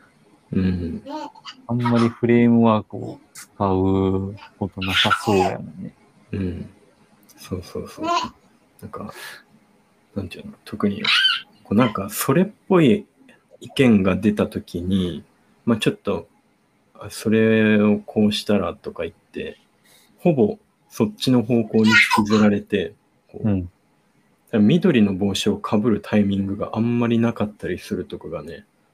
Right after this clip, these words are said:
Speaker 1: あるあるな気がする。
Speaker 2: ああ、そういうことね。
Speaker 1: うん。
Speaker 2: それをより良くするというか。
Speaker 1: そうそうそう。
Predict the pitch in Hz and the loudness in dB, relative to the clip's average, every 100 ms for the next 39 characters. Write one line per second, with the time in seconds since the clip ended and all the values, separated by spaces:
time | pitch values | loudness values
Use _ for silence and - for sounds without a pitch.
0 | _ 104 104 101 95 90 87 - - - | _ -6 -2 -2 -2 -6 -8 -20 -20 -20
1 | _ _ _ _ _ - - - - - | _ _ _ _ _ -6 -4 -4 -6 -10
2 | _ - 988 988 - - - - - - | _ 4 6 8 6 2 0 -2 -12 -8
3 | 123 117 110 104 101 98 92 87 _ - | 4 6 6 2 0 0 -2 -8 _ -6
4 | 95 95 - 110 123 - _ - 82 - | -6 -6 -8 -10 -8 -14 _ -12 -12 -12
5 | _ _ - - - - - - 110 107 | _ _ -4 -4 -4 -8 -10 -6 -2 0
6 | 104 101 101 117 _ _ _ 104 101 98 | 2 2 0 -4 _ _ _ 0 2 2
7 | 104 120 _ _ - - 98 92 - - | -2 -8 _ _ -20 -8 -6 -6 -12 -8
8 | 101 87 - - - 110 - - _ _ | -6 -6 -8 -12 -12 -14 -18 -20 _ _
9 | _ _ _ _ _ - - 98 - 113 | _ _ _ _ _ -16 -10 -10 -10 -14
10 | - 110 | -14 -20